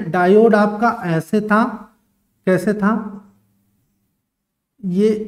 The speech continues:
P side है, ये N side, P side negative था और N side positive था, तो हम किस तरीके से लेंगे, इसको negative हमने लिया, इसको positive लिया। तो ये देखिए कि Vm sine omega t,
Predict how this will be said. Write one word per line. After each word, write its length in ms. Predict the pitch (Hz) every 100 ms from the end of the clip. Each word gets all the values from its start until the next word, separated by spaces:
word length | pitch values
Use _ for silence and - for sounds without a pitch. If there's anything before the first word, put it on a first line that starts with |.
| - - _ _
P 140 | 214 214
side 380 | 208 202 214 190
है, 180 | 180 240 - - _ _
ये 220 | 175 220 196
N 140 | 180 160
side, 340 | 143 135 135 - _
P 100 | 226 226
side 300 | 226 226 214
negative 580 | 208 202 196 196 220 202
था 140 | 220 247 - - _
और 220 | 185 202 -
N 160 | 208 220
side 360 | 214 208 202 190
positive 460 | 185 190 214 220 208
था, 120 | 226
तो 120 | 233
हम 220 | 185 208 202
किस 200 | 208 208
तरीके 360 | 208 202 202 208
से 120 | 208
लेंगे, 360 | 202 202 214 254 - - _ _
इसको 320 | 196 196 233
negative 460 | 214 202 196 196 226
हमने 240 | 196 214 214
लिया, 240 | 214 226 226 -
इसको 240 | 175 - 180
positive 500 | 151 139 131 143 117
लिया। 300 | 120 120 117 _ _ _ _ -
तो 40 |
ये 160 | 202 240
देखिए 360 | 240 240 247 247
कि 160 | 247 196
Vm 400 | 175 190 233 220
sine 300 | 220 220 220
omega 380 | 214 220 220 214
t, 200 | 233